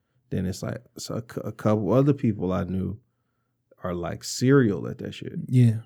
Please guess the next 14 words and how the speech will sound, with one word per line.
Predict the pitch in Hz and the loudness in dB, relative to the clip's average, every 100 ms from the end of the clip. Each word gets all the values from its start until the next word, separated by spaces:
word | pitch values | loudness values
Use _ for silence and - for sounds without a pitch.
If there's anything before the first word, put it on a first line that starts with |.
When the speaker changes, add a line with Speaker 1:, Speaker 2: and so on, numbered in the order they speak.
| _ _ | _ _
Speaker 1:
You | 117 127 | 4 6
know | 123 | 8
what | 110 | 6
I'm | |
saying? | 110 101 95 | 4 2 2
So | 92 98 | 0 -2
you, | 95 101 | 0 0
like, | 98 92 92 - _ _ _ _ _ - _ _ - | 0 -2 -4 -8 _ _ _ _ _ -20 _ _ -4
I | 104 | 0
don't | 170 120 101 | 2 2 2
know | 92 87 | 0 -2
him | 87 | -4
this | 87 | -4
way, | 95 92 92 | -2 -2 -2